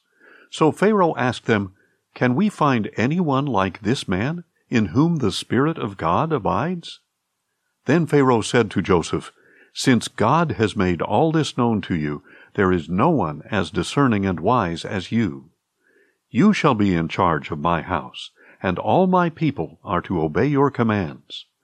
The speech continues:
Only with regard to the throne will I be greater than you." Pharaoh also told Joseph,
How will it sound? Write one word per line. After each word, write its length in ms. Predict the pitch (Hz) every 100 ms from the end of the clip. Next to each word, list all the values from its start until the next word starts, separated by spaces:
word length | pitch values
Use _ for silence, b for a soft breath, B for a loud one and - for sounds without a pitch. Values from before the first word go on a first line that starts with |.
| b b b
Only 300 | - 156 196
with 220 | 185 165 135
regard 360 | 104 123 165
to 120 | 147 185
the 120 | 175
throne 540 | - 165 107 73 65 -
will 180 | 90
I 220 | 95 110 151
be 160 | 143
greater 440 | 104 110 139 98 85
than 160 | 92
you." 360 | 95 101 73 69 _ _ _ _ _ _ _ _ _ _
Pharaoh 380 | - 131 117 120
also 440 | 127 185 175 135
told 340 | 95 - 90 76
Joseph, 520 | 87 80 - 95 -